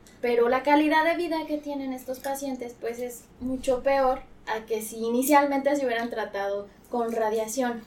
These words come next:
Entonces, definitivamente es el conflicto eterno que tenemos con los urólogos. Este,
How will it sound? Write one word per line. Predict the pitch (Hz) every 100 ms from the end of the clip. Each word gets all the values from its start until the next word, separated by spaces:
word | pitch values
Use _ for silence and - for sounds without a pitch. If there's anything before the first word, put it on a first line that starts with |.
| - - -
Entonces, | 247 240 240 254 262 247 240 - - - -
definitivamente | 233 233 240 240 285 269 269 262
es | 254
el | 254
conflicto | 240 233 240 - 302 - 311
eterno | 294 285 285 294
que | 262
tenemos | 202 220 247 247
con | 202
los | 190 196
urólogos. | 202 240 262 277 320 - - - - - - - 196
Este, | 196 - - 180 180 180 180 175